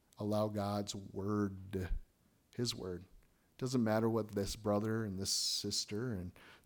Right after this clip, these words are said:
this group and those podcasts and these news channels and the world is telling us. What does God say? Amen? And that's where you're gonna renew your thinking.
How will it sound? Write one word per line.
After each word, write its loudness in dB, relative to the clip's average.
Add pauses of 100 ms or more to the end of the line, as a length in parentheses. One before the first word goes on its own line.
this 4
group 2
and -2 (400)
those 2
podcasts -2
and -8 (500)
these -2 (480)
news 6
channels 2
and 2
the 2
world 8
is 0
telling 8
us. 0 (560)
What 0
does 0
God -2 (300)
say? -8 (800)
Amen? 4 (1000)
And -2
that's 0
where 4
you're 6
gonna 4
renew 2
your 0
thinking. -8